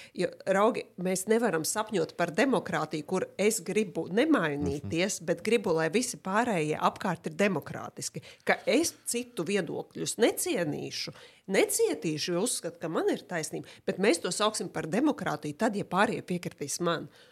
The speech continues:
Speaker 1: Un tur ir tas, ka sāksim paši ar sevi.
Speaker 2: Šis ļoti labi iet kopā ar to. Es n-, nesen arī televīzijā klausījos mūsu tagadējā premjerministra Krišāņa Kariņa interviju.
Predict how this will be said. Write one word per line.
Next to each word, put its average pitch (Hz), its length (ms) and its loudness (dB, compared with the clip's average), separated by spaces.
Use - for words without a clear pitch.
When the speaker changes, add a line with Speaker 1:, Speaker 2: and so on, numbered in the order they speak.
Speaker 1:
Un 175 160 0
tur 302 180 6
ir 254 120 4
tas, 196 240 -4
ka 190 100 -8
sāksim 190 440 -4
paši 170 300 -4
ar 135 60 -8
sevi. 160 380 -4
Speaker 2:
Šis - 300 -4
ļoti 107 300 -2
labi 98 160 0
iet 92 100 -2
kopā 107 260 2
ar 85 100 -2
to. 104 120 -2
Es - 160 -4
n-, 98 300 -8
nesen 98 320 -6
arī 87 180 -4
televīzijā 82 580 -4
klausījos 82 540 -8
mūsu 87 380 -8
tagadējā 80 420 -4
premjerministra 82 800 -4
Krišāņa 82 480 -10
Kariņa 110 320 -2
interviju. 92 460 -2